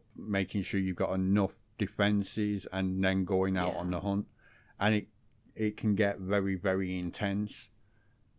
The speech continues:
Speaker 1: And it's
Speaker 2: Yeah.
Speaker 1: not one of those <laughs> games where people could just come in and
Speaker 2: No.
Speaker 1: go,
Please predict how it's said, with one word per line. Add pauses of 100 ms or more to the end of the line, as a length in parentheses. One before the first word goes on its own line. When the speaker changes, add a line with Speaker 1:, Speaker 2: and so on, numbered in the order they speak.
(320)
Speaker 1:
And
it's
Speaker 2:
Yeah.
Speaker 1:
not
one
of
those
<laughs>
games
where
people
could
just
come
in
and
Speaker 2:
No.
Speaker 1:
go,